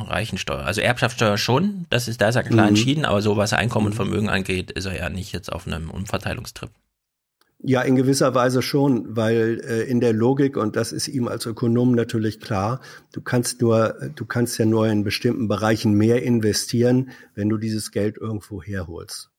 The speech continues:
Speaker 1: Ja, ja, aber er macht dann kein Argument
Speaker 2: Mhm.
Speaker 1: hinsichtlich, wir müssen die Reichen höher belasten, sondern wenn, dann ist es halt
Speaker 2: Mhm.
Speaker 1: eine allgemeine Steuerbelastung,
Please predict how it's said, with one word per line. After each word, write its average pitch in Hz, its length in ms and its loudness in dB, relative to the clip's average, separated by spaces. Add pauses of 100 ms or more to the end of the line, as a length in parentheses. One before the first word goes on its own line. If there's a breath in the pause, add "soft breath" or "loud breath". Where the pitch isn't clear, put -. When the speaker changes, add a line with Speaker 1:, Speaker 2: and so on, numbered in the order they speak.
(480 loud breath)
Speaker 1:
Ja, 110 100 2
ja, 110 220 2
aber 107 160 2
er 110 100 2
macht 110 200 -2
dann 107 120 0
kein 110 200 0
Argument 101 420 0
Speaker 2:
Mhm. - 20 -6
Speaker 1:
hinsichtlich, 104 580 -2 (300)
wir 98 100 0
müssen 104 460 0 (200)
die 107 200 0
Reichen 113 420 0
höher 117 140 2
belasten, 113 440 0
sondern 98 300 -2
wenn, 95 180 0
dann 104 120 0
ist 95 100 -4
es 104 120 2
halt 98 140 2
Speaker 2:
Mhm. 90 60 0
Speaker 1:
eine - 80 2
allgemeine 101 760 0
Steuerbelastung, 101 800 -6